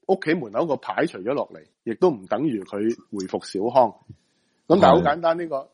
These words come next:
Speaker 1: 當全國嘅媒體，你諗吓，連長津湖一套噉嘅電影都不容討論。
Speaker 2: 嗯。啊。
Speaker 1: 韓戰都不容討論嗰陣時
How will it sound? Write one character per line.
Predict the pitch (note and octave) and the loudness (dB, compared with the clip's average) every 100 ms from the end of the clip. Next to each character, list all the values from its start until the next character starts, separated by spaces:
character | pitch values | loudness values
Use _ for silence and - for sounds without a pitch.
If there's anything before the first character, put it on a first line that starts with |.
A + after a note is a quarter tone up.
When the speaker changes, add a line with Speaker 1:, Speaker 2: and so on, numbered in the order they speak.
| - | -8
Speaker 1:
當 | G3+ G3+ | -8 -8
全 | - G#2+ A2+ | -14 -14 -4
國 | C#3 - | -2 0
嘅 | C3+ | -4
媒 | A#2 F#2 | -4 -8
體， | C3 | 2
你 | D#3+ | 2
諗 | C#3+ D#3 | 4 0
吓， | A#2 | -4
連 | A#2 G2 F#2 | -4 -10 -10
長 | - F2+ G2 | -12 -12 -8
津 | - F3+ C#3 | 0 0 0
湖 | F#2+ | -2
一 | G2+ | 0
套 | D#3 A2+ | 2 0
噉 | |
嘅 | B2+ A2+ | 0 -2
電 | F#2 F2 F#2 | -4 -10 -12
影 | F2 | -10
都 | C3 | -2
不 | D#3 E3 B2 | 4 4 4
容 | F#2+ F2 | -8 -8
討 | - F#2+ C3 | -10 -4 0
論。 | G2+ | 0
Speaker 2:
嗯。 | G#2+ G2+ F#2 - _ _ _ _ - G2+ | -2 -2 -4 -6 _ _ _ _ -6 -2
啊。 | E2+ D2 | -2 0
Speaker 1:
韓 | A#2 A2 A#2+ | 2 2 0
戰 | - E3 F3 | 4 4 6
都 | G3 | 4
不 | G3 | 2
容 | F3 G2+ G#2 | 0 -4 -8
討 | A2+ D#3 | -6 -4
論 | A#2 G#2 | -6 -6
嗰 | C3+ | -8
陣 | B2+ | -8
時 | - | -14